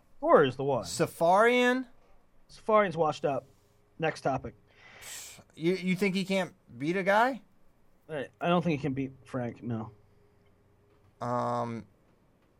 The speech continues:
Speaker 2: Azamat Nurikayo, Nurikau,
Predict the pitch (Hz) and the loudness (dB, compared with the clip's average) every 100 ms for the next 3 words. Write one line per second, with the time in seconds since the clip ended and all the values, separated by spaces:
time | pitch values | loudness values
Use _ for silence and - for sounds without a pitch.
0 | - - 175 196 226 220 220 214 - _ | -6 0 2 2 2 6 6 6 2 _
1 | _ _ _ - 135 147 151 143 139 - | _ _ _ -12 -6 -2 0 -2 -4 -4
2 | 175 185 175 123 120 135 - - 139 165 | 0 2 2 0 -4 -8 -14 -12 -6 -4
3 | 165 120 113 123 | -4 -6 -4 -6